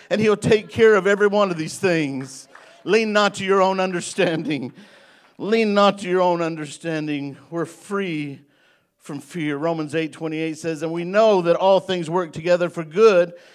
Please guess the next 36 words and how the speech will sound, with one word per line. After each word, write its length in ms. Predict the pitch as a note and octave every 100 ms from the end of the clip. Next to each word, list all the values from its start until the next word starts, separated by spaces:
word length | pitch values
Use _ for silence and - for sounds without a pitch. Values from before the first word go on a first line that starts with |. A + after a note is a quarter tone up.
| _ _ -
to 100 | F3+
those 500 | D#3+ A#3+ B3 A#3+ -
who 120 | G#3
love 340 | G3+ G#3 F#3+
God, 400 | D3 C#3 C3+ C#3+
to 100 | -
those 380 | F3 A#3+ B3 G#3+
who 220 | G3+ F#3+
are 80 | D#3+
called, 680 | - B3 G#3 F#3+ E3 D#3+ - - _
who 140 | - -
are 240 | F3 A#3
the 220 | G3 F3+
called 400 | - D#3+ D3+ D3+ D#3
according 520 | D3+ A3+ A3+ G3 E3+
to 180 | D#3+ D3
his 260 | F#3 F3+
purpose." 760 | - A3+ A3+ E3 A2+ - - _ _ _ _ -
I 140 | E3
believe 560 | E3 G3 G#3+ E3+ D3 - _ _
Romans 540 | E3+ F3 E3+ E3 D3 -
eight 260 | E3 D#3+
twenty-eight. 840 | - D#3+ D#3 E3 D3 G2+ _ - - _ _ _
I 100 | D#3
believe 380 | D#3+ F3+ G3+ F3+
it. 120 | D3 - - -
And 120 | F#3
if 80 | F3
that's 260 | G#3+ G#3 D#3+
the 100 | F3
case, 480 | - G#3+ G3+ F#3+ D3+
then 260 | F3 E3
why 300 | D3+ F#3 F#3+
should 240 | F#3+ F3 E3+
anyone 680 | G3+ F3+ D#3 D3+ D3+ C#3+ _ _ _
worry? 500 | D3+ D#3 B2 G#2 F2+